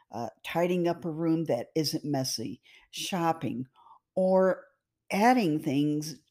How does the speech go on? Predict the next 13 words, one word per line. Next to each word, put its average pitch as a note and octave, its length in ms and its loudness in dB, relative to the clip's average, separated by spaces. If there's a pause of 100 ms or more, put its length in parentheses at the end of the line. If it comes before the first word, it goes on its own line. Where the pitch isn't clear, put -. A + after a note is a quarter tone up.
(240)
to F#3 460 -2 (220)
our D3+ 340 -2
to-do D#3 400 -2
list. A#2 560 -6 (960)
And G#3+ 180 4
it F#3+ 160 2
doesn't G3+ 540 0
just F#3 440 0
affect D#3+ 440 -4 (380)
ourselves. D3+ 760 -2 (320)
Boredom G3+ 480 6
is E3 220 0
linked E3 480 4